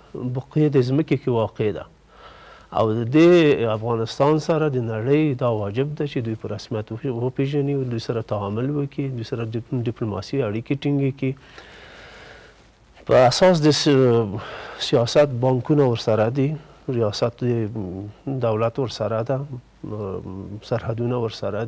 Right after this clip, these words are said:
دي، امنیت یې ټینګ کړی ده. او بل دا چې دغه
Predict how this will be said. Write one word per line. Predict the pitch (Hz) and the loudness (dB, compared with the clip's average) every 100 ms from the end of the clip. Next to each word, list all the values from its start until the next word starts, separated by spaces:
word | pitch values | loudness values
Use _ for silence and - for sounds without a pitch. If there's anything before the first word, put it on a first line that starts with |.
| 127 | -6
دي، | 131 98 | -6 -8
امنیت | 113 113 120 120 | -8 -6 -6 -8
یې | - | -6
ټینګ | 110 101 | -8 -6
کړی | 107 113 131 | -6 -4 -6
ده. | 151 - - - - - - - - 101 | -10 -18 -20 -20 -20 -20 -20 -18 -2 0
او | 107 107 104 101 98 104 - 85 117 127 | 2 0 0 -2 -2 -4 -8 -10 -4 0
بل | 180 165 | 0 4
دا | 175 | 2
چې | 190 208 180 165 143 123 117 120 110 147 | 4 0 0 0 0 -2 -6 -8 -2 0
دغه | 170 | 2